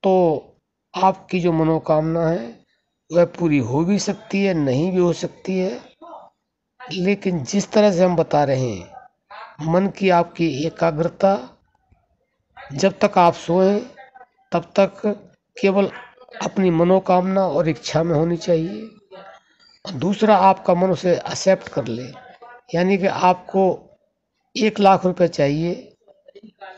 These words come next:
तो एक लाख रुपए के लिए आपको या तो रात को स्वप्न आएगा या फिर सुबह सुबह आपके यहाँ कोई ऐसा बन-, व्यक्ति आ जाएगा जो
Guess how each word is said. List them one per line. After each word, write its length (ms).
तो 60
एक 200
लाख 180
रुपए 260
के 160
लिए 160
आपको 360
या 120
तो 160
रात 220
को 120
स्वप्न 400
आएगा 440
या 100
फिर 240
सुबह 300
सुबह 280
आपके 340
यहाँ 400
कोई 140
ऐसा 300
बन-, 280
व्यक्ति 380
आ 120
जाएगा 520
जो 480